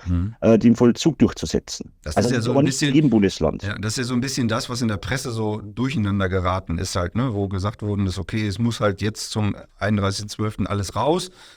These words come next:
Speaker 1: was nicht mehr taugt und so weiter. Und, ähm, es funktioniert halt nicht. Und du sagst ja nochmal ganz klar, okay, das ist so, aber in dem Vollzug kann es sein, dass es erst zwei, drei Jahre später ist, weil es im Rahmen der Feuerstättenschau ist.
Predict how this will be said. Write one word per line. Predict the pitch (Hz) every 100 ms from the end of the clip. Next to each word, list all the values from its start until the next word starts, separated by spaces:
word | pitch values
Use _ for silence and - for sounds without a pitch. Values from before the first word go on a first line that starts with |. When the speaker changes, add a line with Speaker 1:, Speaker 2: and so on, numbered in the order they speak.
| -
Speaker 1:
was | 113 123
nicht | 110
mehr | 113 107
taugt | - 113 151 151 135
und | 131
so | 127
weiter. | 123 123 120 113 - - _
Und, | - 104 104 101 -
ähm, | 101 95 95 92 90 -
es | 92
funktioniert | - 98 - 92 92
halt | 85 76
nicht. | 80 -
Und | 92 - - - - _ -
du | 110 104
sagst | 101 101 -
ja |
nochmal | 98 101 92
ganz | 104 -
klar, | 98 95
okay, | 92 113
das | 98 -
ist | - 139 -
so, | 180 240 - - -
aber | - 113 127 147 165 160 -
in | 123
dem | 120 104
Vollzug | 107 101 - 208 - -
kann | 110
es | 113
sein, | 107 107 113
dass | 110
es | 101
erst | 101 92
zwei, | 107 101
drei | 98
Jahre | 92 92 90
später | - 104 110
ist, | 101
weil | 98
es | 90
im | 92
Rahmen | 90 87
der | 87
Feuerstättenschau | 87 82 - 95 92 85
ist. | -